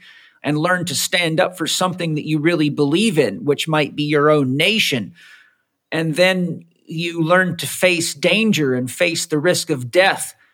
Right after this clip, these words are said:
and giving your life in service to something bigger than yourself. So I really feel that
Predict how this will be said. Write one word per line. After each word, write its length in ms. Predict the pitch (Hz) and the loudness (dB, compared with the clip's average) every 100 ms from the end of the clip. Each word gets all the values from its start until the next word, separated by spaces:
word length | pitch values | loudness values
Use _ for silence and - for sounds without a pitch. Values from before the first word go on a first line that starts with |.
| _ _ _ _ _ | _ _ _ _ _
and 380 | 156 156 143 127 - - | -4 -2 -2 -6 -14 -6
giving 400 | 135 185 190 165 | 2 4 4 2
your 140 | 156 156 | 2 2
life 320 | 165 170 170 | 2 0 -4
in 180 | 180 156 | -6 -4
service 520 | - 185 185 156 - | -2 0 2 0 -4
to 120 | 147 | -6
something 520 | - 180 - 160 131 | -2 -2 -2 -4 -2
bigger 340 | 156 180 175 147 | 0 2 2 0
than 160 | 147 | 0
yourself. 760 | 143 131 - 208 208 139 117 - _ - _ _ _ _ - | -2 -2 -2 2 4 2 0 -12 _ -20 _ _ _ _ -10
So 220 | - 165 | 2 4
I 100 | 170 | 4
really 360 | 160 240 294 | 4 2 2
feel 500 | 254 - 208 196 196 | 0 -2 0 4 4
that 360 | 180 175 - _ | 4 2 0 _